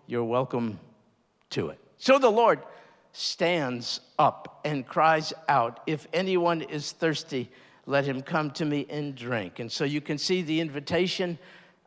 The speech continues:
uh, is to come to a person, isn't it? Not a program, right? "Let him come to me." Can you see the invitation involves a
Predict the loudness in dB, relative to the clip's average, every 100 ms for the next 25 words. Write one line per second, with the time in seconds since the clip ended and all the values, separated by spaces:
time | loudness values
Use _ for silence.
0 | _ 0 0 0 0 0 -2 -6 -6 0
1 | 0 0 -2 -2 -2 -8 -2 -2 0 -6
2 | -6 -6 -6 -6 -8 -6 -4 -4 -4 -2
3 | -2 0 -4 -6 -12 -18 -20 -20 _ _
4 | _ -10 -8 -12 _ _ _ _ _ _
5 | _ -8 -6 -6 -4 -4 -4 -4 -4 -2
6 | -2 -4 -6 -16 -20 -20 -2 2 4 4
7 | 2 2 2 0 0 0 0 -4 -14 -16
8 | -20 -20 -6 -4 2 6 6 6 2 2
9 | 2